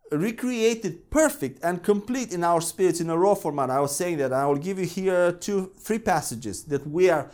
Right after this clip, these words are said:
the Bi-, where the Bible says that we are created perfect, complete. And then we will see that in the same time we need to be perfected. But in what way we are perfect and in what way we need to be perfected. Let's see in what way we are recreated perfect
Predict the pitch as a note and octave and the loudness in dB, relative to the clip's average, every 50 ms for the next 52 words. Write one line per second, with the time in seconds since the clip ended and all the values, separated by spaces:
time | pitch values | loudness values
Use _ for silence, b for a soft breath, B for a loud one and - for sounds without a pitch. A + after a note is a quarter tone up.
0 | B B B C#3+ C#3 C3 F3 F3+ F#3+ F#3 E3 D#3+ D#3 D#3 C#3 C#3 - E3+ G3 F#3 | B B B -4 -2 0 2 2 2 2 2 0 0 0 -2 -2 0 0 0 0
1 | F3 E3 - F#3 F3 E3+ D3+ C#3 C#3+ D3 E3+ F#3 F#3 F#3 E3+ E3 E3 D#3+ D#3 - | 0 -4 -4 -4 -4 -4 -4 -4 -4 -6 -4 0 2 2 4 2 2 -2 -6 -14
2 | _ _ _ - - D3+ C#3+ D3 D#3+ E3+ E3+ E3+ D#3+ - - _ _ _ - F#3+ | _ _ _ -10 -6 -4 -2 0 -2 -2 -2 -4 -8 -10 -16 _ _ _ -2 -2
3 | F#3 F3 - - G2+ - - - _ - E3+ F3 F3 E3+ - D3 C3 B2 B2+ F3 | -2 -2 -4 -8 -10 -10 -10 -18 _ -4 -2 -2 -2 -4 -2 0 2 4 4 4
4 | F#3+ - - - _ b b b b b b b b b b C#3 C3+ C#3 D#3 F#3 | 2 -2 -12 -20 _ b b b b b b b b b b -6 -2 0 0 0
5 | A3 A3+ A#3 A#3+ B3 A#3+ A3+ G3+ G#3 - A#3 A3+ G3+ G3+ F#3 F#3 - - - - | 0 0 0 0 0 0 0 -2 -2 -4 -4 0 0 0 0 0 -4 -12 -14 -8
6 | - E3 D#3+ D#3+ D#3 D3+ - - - G#3 G#3 G3+ - F#3+ F#3+ G3 F#3+ E3 D#3 D#3 | -4 -4 -2 -2 -2 -2 -2 -2 -2 -2 -2 -2 -2 -2 0 0 -2 -2 -2 -2
7 | D#3+ D#3+ E3+ F#3+ G#3 G3+ - - - E3 D#3 D#3+ D#3+ - - D#3 D3 D3 - F#3+ | -2 -2 -2 -4 -6 -6 -8 -10 -10 -10 -8 -8 -10 -4 -2 -2 -2 0 0 0
8 | F3 D#3+ D#3+ - A#2+ G#2 - - _ _ D#3+ C#3+ C#3+ D#3 E3 D#3 D3 D3+ F#3 G#3+ | 0 0 0 -6 -12 -12 -12 -16 _ _ -2 0 0 0 0 -2 -2 0 0 0
9 | A3+ A3 F#3+ F#3 F#3 F3+ E3 D#3 D3+ C3+ B2 - - G#3 G#3 G#3 G#3 G#3 G3+ G3 | 0 0 -2 -2 0 0 0 2 2 2 0 0 0 0 -2 0 -2 -6 -6 -6
10 | D3+ D#3 D#3+ E3+ D#3+ D3+ D#3+ G3+ A3+ A3 G#3 F3 F3 F3 F3 E3+ E3 D#3+ D#3 D#3 | -6 -6 -4 -4 -4 -2 0 0 -2 -2 -2 -6 -2 0 0 0 0 -2 -6 -6
11 | D#3 D3 D3+ D3 C3+ C#3+ C#3+ C#3+ - C#3+ C#3+ - - D3 C#3+ - A2 F2+ C3+ D3 | -8 -8 -8 -8 -8 -8 -8 -6 -8 -8 -6 -6 -6 -6 -6 -8 -10 -6 0 0
12 | F3 F#3 - - F#3+ F#3+ F#3 E3 D#3+ D#3 F#3+ G3+ G3+ G3+ F3 D#3 E3+ F3+ F#3 F#3 | 0 0 0 -4 -4 -4 -4 -4 -2 2 2 2 2 0 -4 -4 0 0 0 0
13 | E3+ D#3 E3 E3+ E3+ E3+ E3 D#3+ D3 D#3 D#3 F#3 G#3+ - - - E3 E3 F3 F3+ | 0 -2 -2 0 0 2 0 0 -2 -4 -6 -6 -6 -8 -8 -6 -4 -2 -2 -2
14 | F3+ F#3 F3+ E3 E3+ - - - G#3 G#3 G#3 G3+ G#3 - C3 C3+ D#3+ - - b | 0 -2 -4 -4 -4 -8 -8 -4 -2 -2 -2 -4 -4 -6 -4 -4 -4 -6 -8 b